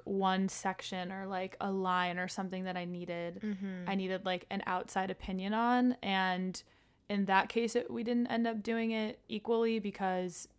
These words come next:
Speaker 1: it was, like, an already finished song and I just, like, needed, like, help on, like, a, like, a s-, small portion of it. But, I mean, I don't know if that's, like,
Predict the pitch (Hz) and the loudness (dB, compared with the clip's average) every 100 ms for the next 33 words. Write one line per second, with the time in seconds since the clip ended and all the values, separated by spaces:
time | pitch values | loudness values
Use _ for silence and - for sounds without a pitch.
0 | _ - - 214 202 185 180 175 170 - | _ -20 -14 -10 -6 -4 -2 -2 -4 -10
1 | _ _ _ - 190 - 190 185 185 185 | _ _ _ -10 -6 -2 -2 -2 -4 -6
2 | 180 - 180 175 175 170 175 175 175 - | -6 -4 -4 -2 -2 -4 -6 -6 -6 -6
3 | 170 165 - _ _ _ - 180 180 175 | -6 -6 -14 _ _ _ -10 -8 -6 -4
4 | 170 170 170 190 - _ _ - 165 - | -2 -2 -2 -8 -16 _ _ -8 -8 -6
5 | 180 170 175 170 175 - 190 - - - | -6 -4 -4 -4 -6 -10 -12 -12 -12 -10
6 | - - - - - _ _ - 202 185 | -10 -10 -10 -12 -16 _ _ -8 -4 -4
7 | 190 - 185 262 277 311 320 - 226 214 | -2 -4 -2 -2 2 2 0 4 4 4
8 | - - - - - 233 226 226 220 214 | -2 -20 -20 -6 0 4 4 4 0 -2
9 | - _ _ _ _ _ _ _ - 214 | -10 _ _ _ _ _ _ _ 4 6
10 | 226 226 220 220 208 208 - 208 202 202 | 8 6 4 4 2 2 0 -2 -2 -4